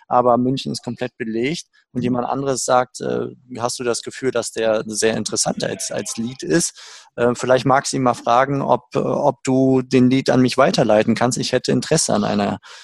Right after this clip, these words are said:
Person, die starten möchte. Also selbst abseits des reinen Wissenstransfer könnte ich mir vorstellen, dass da auch, äh, durch eine Regelmäßigkeit und vor allem ein hohes Vertrauen, dass da viel Spielraum ist. Wie siehst du das?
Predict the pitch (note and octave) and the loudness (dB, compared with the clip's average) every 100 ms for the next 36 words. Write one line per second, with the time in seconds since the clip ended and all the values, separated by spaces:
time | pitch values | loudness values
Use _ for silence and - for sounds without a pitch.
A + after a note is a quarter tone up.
0 | - - A2 G2+ G2+ G2+ G2+ - G#2 - | -10 -2 0 2 2 2 0 0 0 0
1 | G#2 G2 - G2 - - - A2+ A2+ B2 | -2 -2 -6 -10 -12 -20 -2 0 4 4
2 | - - D#3+ - C#3+ - B2+ - B2 C3+ | 2 0 0 2 2 2 -2 -2 0 2
3 | C#3 C#3 - - - G#2+ - G#2+ G2 A2+ | 0 2 2 0 0 -4 -4 -4 -4 -4
4 | G#2 G#2 G#2 - G#2+ - A2+ A2 G#2+ - | -4 -4 -6 -2 -2 -2 -2 -2 -2 0
5 | A2+ B2 - C3 C#3 C#3 B2 A2+ A2 A#2 | 2 2 2 2 0 -2 -2 -2 -4 -2
6 | A2 C3 C#3 C3 C3+ C3 - B2+ B2+ A2 | 0 2 2 2 2 -2 -2 -2 0 -2
7 | A#2 A2+ A2+ - _ _ - G#2+ B2 B2 | 0 2 2 -4 _ _ -4 2 4 4
8 | - A2 - G2+ A2 C3+ D#3 _ _ _ | 0 -6 0 4 4 4 0 _ _ _
9 | _ - B2 - A#2+ B2 A#2+ B2 A#2+ A#2+ | _ -8 -6 -2 0 2 2 0 -2 -4
10 | - C3+ - C#3+ C3+ G#2 F#2 E2+ - - | -4 -2 -2 0 2 2 0 0 -4 -4
11 | - A2 G#2+ A#2+ G#2+ F#2 | -6 -4 -4 0 0 -2